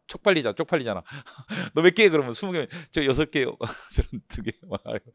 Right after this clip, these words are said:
창피한데 그 애들이 가슴 콩당콩당한데 애들이 하는 말이. "너 이렇게 실수했냐?" 그러게.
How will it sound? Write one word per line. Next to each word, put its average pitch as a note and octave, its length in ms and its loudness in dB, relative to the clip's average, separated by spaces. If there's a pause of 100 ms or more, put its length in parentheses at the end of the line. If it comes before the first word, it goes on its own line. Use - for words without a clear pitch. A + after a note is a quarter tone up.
(380)
창피한데 D#3 680 4 (280)
그 C#3 80 4
애들이 C#3+ 160 4
가슴 C3+ 240 2
콩당콩당한데 D#3 720 0
애들이 F#2+ 220 0
하는 - 200 0
말이. G2+ 220 4 (680)
"너 D#3 100 4
이렇게 D#3+ 140 4
실수했냐?" F#3+ 420 4
그러게. A2+ 240 -2